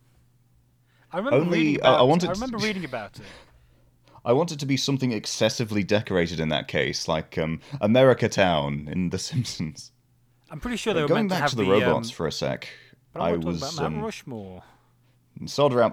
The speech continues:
Speaker 2: <laughs> Mar-, Sod Mount
Speaker 1: Mount
Speaker 2: Rushmore.
Speaker 1: Rushmore.
Speaker 2: I, I've got to get this through. Yeah, you are right in saying that the robots were tolerable. I was kind of worried it would have been a Battle of the Planets
Speaker 1: Yeah, yeah,
Speaker 2: scenario.
Speaker 1: yeah.
Speaker 2: Yeah, or where they just stick something annoying in. No, they actually have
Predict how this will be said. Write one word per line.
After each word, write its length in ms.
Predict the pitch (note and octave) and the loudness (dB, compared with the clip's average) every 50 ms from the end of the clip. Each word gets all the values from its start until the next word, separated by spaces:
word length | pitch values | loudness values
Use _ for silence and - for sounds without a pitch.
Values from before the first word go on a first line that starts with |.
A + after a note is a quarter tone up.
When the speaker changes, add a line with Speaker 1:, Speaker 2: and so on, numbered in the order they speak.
| - G2 | 0 -4
Speaker 2:
<laughs> 120 | - A2+ | -4 -2
Mar-, 320 | A2 A2 A#2 B2 A2 G2+ F#2 - - F#2 - - _ - - - - - - | 0 2 2 2 2 0 -2 -4 -10 -16 -18 -18 _ -20 -20 -20 -20 -20 -16
Sod 300 | - - - A2 A2 F#2+ | -4 4 6 6 6 6
Mount 260 | G2 F#2 F#2 D#2+ D#2 | 6 4 4 4 2
Speaker 1:
Mount 80 | F#2+ C#3 | 0 0
Speaker 2:
Rushmore. 280 | D3+ - - G2+ F2+ | 0 0 2 2 2
Speaker 1:
Rushmore. 280 | D#3+ F3 E3+ - - - | 2 2 -2 -4 0 6
Speaker 2:
I, 160 | - C#3+ E3 | 6 8 8
I've 140 | C#3+ F3 F3 | 8 6 6
got 100 | - G3+ | 6 6
to 60 | F3+ | 6
get 160 | E3+ E3+ - - | 6 4 4 4
this 120 | D3 - | 2 0
through. 100 | C3+ C3 | 0 2
Yeah, 180 | G2 C3+ C3 A2+ | 4 6 6 6
you 220 | - G#2+ C3 C#3+ | 6 4 6 8
are 80 | D#3+ D3 | 8 6
right 600 | A#2+ G#2+ A#2 B2+ D3 E3+ - - - - - - - - - - - _ | 6 6 6 6 6 4 0 -4 -6 -8 -8 -8 -12 -18 -20 -20 -10 _
in 160 | - C#3+ C#3+ C#3 | 0 0 0 2
saying 240 | C#3 - C3 B2 | 2 2 2 2
that 80 | B2 G2 | 0 0
the 80 | - A2 | 2 4
robots 340 | A2+ A2 G2+ A2+ G2 - | 4 4 4 4 0 -2
were 60 | A2 G2+ | -6 -8
tolerable. 560 | - - A#2 A2+ G#2 F2+ D#2+ D2 D2+ D2 - | -4 0 0 2 2 2 0 0 0 0 0
I 140 | - A2 A#2+ | 2 2 4
was 140 | B2+ C3 C3 | 4 2 2
kind 180 | - C3 B2 | 0 0 0
of 100 | A#2 F#2 | 0 2
worried 280 | E2+ F#2+ G2 G2 F#2+ F#2 | 2 4 4 4 4 2
it 80 | G2 C#2 | 0 0
would 100 | F#2+ F#2+ | -2 -2
have 140 | F2+ - | -2 0
been 200 | - F#2+ F2+ F#2 - | 0 0 0 0 0
a 200 | D#2+ E2+ D#2+ D#2+ | 0 -2 -2 -2
Battle 300 | - - G2 F#2 F#2 F#2+ | -2 -2 -4 -4 -4 -4
of 120 | F#2 D2+ - | -6 -6 -6
the 60 | - | -8
Planets 340 | - - B2 B2+ A#2 G2+ - | -6 -2 0 0 0 0 -2
Speaker 1:
Yeah, 80 | D3 | -2
yeah, 60 | C#3 | -2
Speaker 2:
scenario. 420 | C#3 F#2+ E2+ D#2 D#2 D#2 D#2 D#2 D2 - - | -2 0 2 2 2 2 2 2 0 0 -2
Speaker 1:
yeah. 120 | - A#2+ G#2+ - _ _ _ _ _ _ - - - - - | -6 -10 -14 -16 _ _ _ _ _ _ -20 -20 -20 -16 -6
Speaker 2:
Yeah, 220 | - A#3 D#4+ D#4 F#3 | 2 4 4 6 6
or 160 | C3+ G3+ G3+ | 6 4 4
where 120 | F#3+ G#3 | 4 4
they 80 | F#3 G3 | 4 4
just 220 | F3 F#3+ F#3 - - | 2 0 -2 -2 -2
stick 200 | - G3 - - | -4 -4 -4 -2
something 280 | - E3+ D#3+ E3+ D#3 | -2 -2 -2 -2 -2
annoying 280 | D3+ D#3 F#3+ A3 G#3+ F3 | 0 0 -2 -2 0 0
in. 160 | C3+ G2+ G2+ - | 0 0 0 -2
No, 400 | - G#2+ A2+ B2 A#2 A2 A#2 C3 | 0 0 2 4 4 4 4 4
they 120 | B2+ B2 A2 | 4 2 2
actually 460 | G#2+ A#2+ - - - - C#3 C3 B2 | 2 0 0 -2 -2 0 2 2 2
have 500 | A#2 G#2+ A2+ A2 A2 G#2+ G#2+ A2 - - | 0 0 -2 0 0 0 0 -2 -6 -14